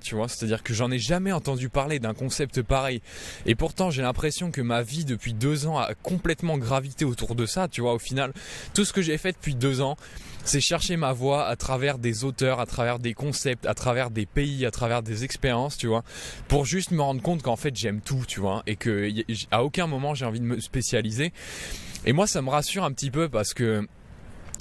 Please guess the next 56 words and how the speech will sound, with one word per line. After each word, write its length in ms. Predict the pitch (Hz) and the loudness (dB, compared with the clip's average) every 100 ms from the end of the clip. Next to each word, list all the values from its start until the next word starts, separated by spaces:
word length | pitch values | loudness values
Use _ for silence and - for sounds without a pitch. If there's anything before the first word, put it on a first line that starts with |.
| - | 2
parce 180 | - 117 | 4 4
que 80 | 165 | 0
ça 200 | - 143 | 0 0
me 120 | 147 | 0
montre 240 | 160 185 | -2 -2
qu'en 140 | - 117 | 0 0
fait 240 | 156 147 | 2 0
déjà, 300 | 113 113 151 | 0 2 0
déjà 440 | 117 117 120 127 170 | 0 -2 -2 0 -2
ça 180 | 131 | -2
montre 220 | 104 139 - | -2 -4 -2
qu'on 140 | 101 | 0
n'est 100 | 92 | 0
pas 160 | - 110 | 0 0
seul, 320 | - 143 143 | 0 0 -2
tu 140 | - | -2
vois, 180 | 104 113 - - - - 113 113 | 0 0 -2 -12 -10 -10 -2 2
et, 240 | 110 110 | 4 2
et 100 | 120 | 0
ça 200 | - 143 | 2 2
montre 300 | 147 185 - | 2 0 -2
aussi 320 | 139 - 170 | 0 0 -2
que 340 | 170 139 110 110 | -2 0 0 0
en 120 | 113 127 | 0 0
fait 160 | 180 | 0
tu 140 | - - | -2 -2
peux 140 | 120 | -2
peut-être 280 | - 180 - | 0 -2 0
tout 120 | 139 | -2
faire, 380 | 127 135 123 - - - | 0 2 0 -2 -8 -2
tu 100 | 117 | 0
vois, 120 | 117 | 2
c'est 160 | - 117 | 0 0
ça 180 | 170 | 0
qui 160 | 165 123 | 0 0
est 40 | |
génial. 400 | 107 110 113 101 - - - - - - - - - | 0 2 2 0 -4 -10 -10 -10 -10 -10 -10 -4 2
C'est 100 | 143 | 4
que 100 | 151 | 6
moi 180 | 180 | 4
je 80 | 208 | 4
m'étais 240 | 185 143 151 | 0 0 0
mis 140 | 180 | 2
dans 120 | 156 | 4
la 140 | 135 139 | 4 4
tête 220 | 180 170 | 2 2
un 100 | 127 | 0
petit 180 | 107 135 | 0 0
peu, 200 | 160 139 | 2 4
et 40 | |
d'ailleurs 240 | 120 151 | 4 4
je 40 | - | 0
suis 160 | 123 | -4
deg 320 | 110 127 123 107 | 2 2 2 0
parce 180 | 117 | 0
que 100 | - | 2